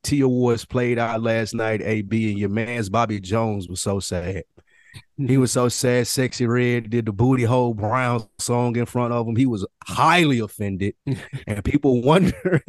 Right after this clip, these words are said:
Speaker 1: <laughs> people wonder why Beyonce's never <laughs> in attendance, dude. Uh, no, but shout out to B E T, man. I guess a celebration of Black culture.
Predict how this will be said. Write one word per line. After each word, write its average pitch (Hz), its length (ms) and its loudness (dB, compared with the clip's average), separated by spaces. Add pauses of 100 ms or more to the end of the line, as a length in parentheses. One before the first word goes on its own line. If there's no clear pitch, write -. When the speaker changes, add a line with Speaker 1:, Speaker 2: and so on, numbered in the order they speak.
Speaker 1:
<laughs> - 160 -4
people 175 380 2
wonder 156 340 0
why 135 360 2 (340)
Beyonce's 147 680 4
never 151 480 2
<laughs> - 80 0
in 151 100 2
attendance, 131 680 -2
dude. 127 240 -2 (2000)
Uh, 160 460 6
no, 208 240 6
but 165 140 0
shout 208 240 4
out 160 260 2
to 131 380 2
B 123 200 2
E 123 240 -2
T, 113 360 -4
man. 101 240 2
I 98 160 -2
guess 98 300 -6
a 90 160 -4
celebration 104 680 -2
of 92 80 -6
Black 98 260 -2
culture. 101 580 -2